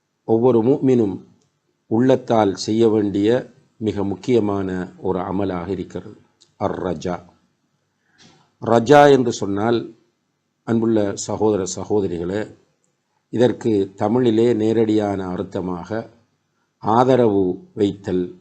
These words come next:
நல்லெண்ணம் வைத்தல் என்கிற கருத்துக்கள் காணப்படுகின்றன. இதனுடைய எதிர்ச்சொல் அல் யஸ், விரக்தி என்ற சொல்லாக காணப்படுகிறது.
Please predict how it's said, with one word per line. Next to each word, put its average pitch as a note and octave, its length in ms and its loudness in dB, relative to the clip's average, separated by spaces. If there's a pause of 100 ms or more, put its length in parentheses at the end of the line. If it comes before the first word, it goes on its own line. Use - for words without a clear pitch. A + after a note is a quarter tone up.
(140)
நல்லெண்ணம் G#2+ 600 0
வைத்தல் F2+ 540 -6 (160)
என்கிற F#2 600 -4 (840)
கருத்துக்கள் G#2+ 800 -4 (320)
காணப்படுகின்றன. F#2 800 -6 (1080)
இதனுடைய A#2+ 760 4 (480)
எதிர்ச்சொல் B2 840 2
அல் G2 220 -2
யஸ், - 600 -4 (320)
விரக்தி G#2+ 840 -2 (440)
என்ற F#2+ 680 -4
சொல்லாக G2+ 480 -6
காணப்படுகிறது. F2 760 -14